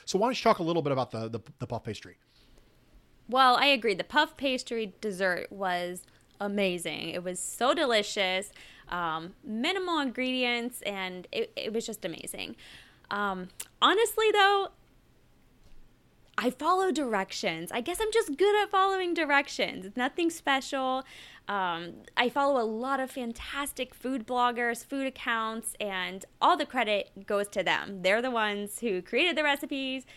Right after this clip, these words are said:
Speaker 2: They wrote out the recipe, and I just followed it. I just followed it. And maybe, is it cliche to say love? <laughs> Made with love? <laughs>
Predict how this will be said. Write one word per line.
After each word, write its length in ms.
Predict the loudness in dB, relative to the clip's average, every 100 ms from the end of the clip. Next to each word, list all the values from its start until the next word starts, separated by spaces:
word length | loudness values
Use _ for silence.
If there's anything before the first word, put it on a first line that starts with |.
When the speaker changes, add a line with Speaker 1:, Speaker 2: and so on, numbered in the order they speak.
| -20 -12
Speaker 2:
They 560 | 2 4 4 4 0 -2 -6
wrote 320 | 0 4 6
out 240 | 6 4
the 160 | 2 2
recipe, 640 | 4 2 -2 -4 -2 -2 -2
and 200 | -4 -8 -10
I 160 | -8 -6
just 200 | -6 -2
followed 380 | -2 -2 -2
it. 200 | -2 -2 -4 -4
I 120 | -2
just 180 | -2 -4
followed 280 | -4 -2 -2
it. 80 | 0
And 160 | 2
maybe, 500 | 4 2 0 0 -2 -6 -12 -6
is 120 | -4
it 160 | -4 -4
cliche 560 | -4 -4 -4 -4 -4
to 100 | -4
say 260 | -4 -2 -2
love? 720 | -2 -6 -6 -2 -2 -4 -12 -6
<laughs> 80 | -6 -6 0 0 0 -4 2 2 2 -2 -2 -2 -8 2
Made 440 | 4 6 4 2
with 200 | -2 -2
love? 420 | -2 2 2 2 0 -2 -6 -6
<laughs> 100 | 2